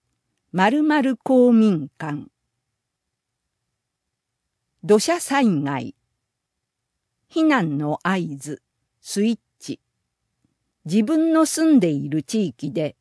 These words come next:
土砂災害警戒情報が発表されたとき。避難先。指定緊急避難場所。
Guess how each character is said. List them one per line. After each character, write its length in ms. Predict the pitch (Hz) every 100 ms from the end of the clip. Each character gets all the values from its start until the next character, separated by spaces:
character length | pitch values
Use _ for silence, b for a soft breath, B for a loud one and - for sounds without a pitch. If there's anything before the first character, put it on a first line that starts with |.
| _
土 120 | 165
砂 160 | 196 311
災 300 | - 330 294
害 300 | 220 160 147
警 280 | - 247 285
戒 340 | - 269 247
情 260 | 208 254 202
報 360 | - 143 143
が 260 | 147 165 - _
発 240 | - 170 _ -
表 260 | 233 214
さ 160 | - 175
れ 140 | 180
た 200 | - 165
と 200 | - 156 -
き。 200 | - - _ _ _ _ _ _ _ _ _ _ _ _ _ _ _ _
避 140 | 196 208
難 260 | 233 220
先。 520 | 214 185 170 - 151 - _ _ _ _ _ _ _ _ _ _
指 220 | - -
定 240 | 302 330 311
緊 380 | - 269 294
急 340 | 262 262 247 240
避 200 | 220 214
難 360 | 214 202 185
場 120 | 170 175
所。 300 | - -